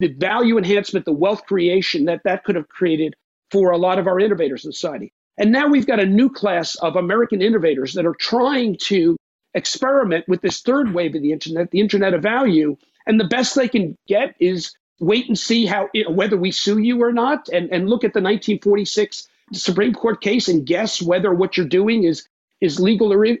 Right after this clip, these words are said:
illegal. I mean, uh, look, I'm not here,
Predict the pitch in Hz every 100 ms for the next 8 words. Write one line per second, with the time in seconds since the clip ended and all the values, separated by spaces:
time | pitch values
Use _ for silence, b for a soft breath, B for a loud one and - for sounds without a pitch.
0 | - 233 254 277 196 - 220 196 - _
1 | - - - 311 208 233 254 262 - 247
2 | 208